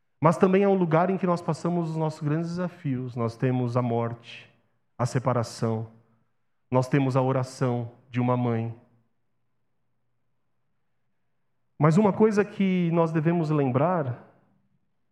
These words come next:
é que a casa de Deus não pode ser um lugar de separação.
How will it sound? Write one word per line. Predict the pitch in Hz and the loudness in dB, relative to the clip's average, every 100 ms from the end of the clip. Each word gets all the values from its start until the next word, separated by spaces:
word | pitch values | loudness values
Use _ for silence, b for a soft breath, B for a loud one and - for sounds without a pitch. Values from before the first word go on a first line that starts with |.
| _ - | _ 0
é | 160 | 0
que | 160 | 2
a | 175 | 0
casa | 175 196 185 | 2 2 2
de | 147 139 | 0 0
Deus | 135 180 151 | 0 0 0
não | 131 151 156 | 0 0 0
pode | 160 151 | 0 0
ser | 151 156 | -4 -2
um | 156 | 0
lugar | 147 135 147 | 0 0 -2
de | 143 | -2
separação. | 147 160 156 156 156 - 127 117 113 | -4 -6 -4 -4 -6 -6 -4 -2 -4